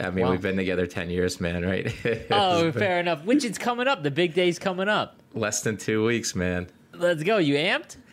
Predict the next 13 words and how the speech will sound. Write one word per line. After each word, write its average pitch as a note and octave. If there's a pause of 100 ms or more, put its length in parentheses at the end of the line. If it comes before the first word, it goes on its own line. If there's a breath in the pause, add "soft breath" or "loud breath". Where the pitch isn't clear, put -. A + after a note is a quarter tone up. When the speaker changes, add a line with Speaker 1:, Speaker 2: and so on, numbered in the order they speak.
(160 loud breath)
Speaker 1:
I A#2
am B2
really A2+
excited, G#2
dude. -
Dude, A2
listen, G#2
it's F2+
gonna A2
be G2
great. F2+
So, E2+
uh, E2+